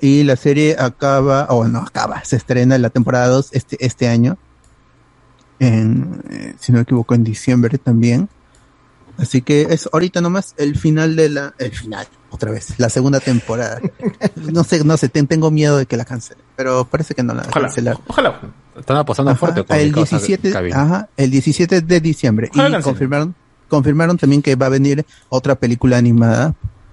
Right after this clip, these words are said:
Speaker 1: por los
Speaker 2: Si no, no
Speaker 1: mismos
Speaker 2: sea
Speaker 1: que han
Speaker 2: nada.
Speaker 1: hecho, este, la, la pesadilla de El Lobo, que está muy buena, si pueden chequearla porque es precuela de todo.
Speaker 2: El Lobo Feroz.
Speaker 1: Ah,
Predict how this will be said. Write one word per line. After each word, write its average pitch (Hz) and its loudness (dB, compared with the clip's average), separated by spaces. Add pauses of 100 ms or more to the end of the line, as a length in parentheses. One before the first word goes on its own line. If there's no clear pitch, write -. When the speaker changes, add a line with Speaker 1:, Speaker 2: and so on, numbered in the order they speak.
(320)
Speaker 1:
por 113 2
los 117 4
Speaker 2:
Si 117 4
no, 123 6
no - 6
Speaker 1:
mismos 120 2
Speaker 2:
sea - 0
Speaker 1:
que 123 2
han 120 2
Speaker 2:
nada. 117 2
Speaker 1:
hecho, 113 0 (160)
este, 113 -6
la, 117 2
la 117 2
pesadilla 123 2
de 120 0
El 117 2
Lobo, 117 0
que - -10
está 123 -4
muy 123 2
buena, 120 2
si 120 -8 (180)
pueden 127 -2
chequearla 120 0
porque 120 -2
es - 0
precuela 120 0
de 113 -4
todo. - -10 (160)
Speaker 2:
El 110 -4
Lobo 147 4
Feroz. 110 -6 (840)
Speaker 1:
Ah, 190 4